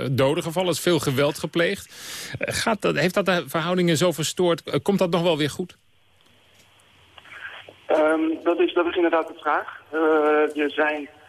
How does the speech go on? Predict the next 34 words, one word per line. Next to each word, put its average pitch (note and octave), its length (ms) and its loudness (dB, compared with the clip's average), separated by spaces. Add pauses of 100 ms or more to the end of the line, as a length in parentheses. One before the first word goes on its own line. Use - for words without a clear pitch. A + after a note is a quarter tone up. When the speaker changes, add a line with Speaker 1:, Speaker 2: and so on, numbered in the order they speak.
(180)
Speaker 2:
de C#3+ 200 0
verhoudingen D3 480 0
die, C#3+ 120 0
die C#3 120 2
waren D#3+ 300 0
al D3+ 180 -2
een D3 60 -6
beetje C#3 280 -2
slecht, - 320 -2 (160)
eh, C3 160 4
eh, C3 360 0
als C3 160 -2
het C3 100 -14
gaat C#3+ 260 -4 (120)
om C3+ 180 -4
de, B2+ 220 2
de B2+ 80 -8
verschillende, C3 640 2
de, A#2+ 80 -8
de B2 80 -8
mijnvakbonden. C3+ 1000 -4 (400)
Er A2+ 80 -2
was B2 120 0
een B2 120 -6
nieuwe C#3 200 2
mijnvakbond B2 880 -2
die, A2+ 400 -6
die A2+ 120 -8
deze A#2+ 280 0
staking A#2+ 400 -2
net A#2+ 180 -6
meer A#2 100 -2
begonnen - 400 -6
was. A2+ 220 -2